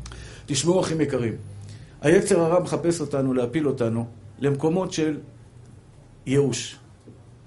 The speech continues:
ייאוש, אחי. בן אדם לא יתחתן, מה יהיה? אדם שלא, אין לו כסף,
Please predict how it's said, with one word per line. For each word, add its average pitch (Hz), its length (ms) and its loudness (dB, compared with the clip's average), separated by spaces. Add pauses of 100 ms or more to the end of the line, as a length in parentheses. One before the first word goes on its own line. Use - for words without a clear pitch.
(200)
ייאוש, 196 380 4
אחי. 113 180 -8 (880)
בן 151 100 4
אדם 175 240 6
לא 180 100 4
יתחתן, 170 460 2
מה 135 160 2
יהיה? 113 200 -2 (1200)
אדם 170 280 4
שלא, 170 380 8
אין 170 60 6
לו 170 140 2
כסף, 165 540 -2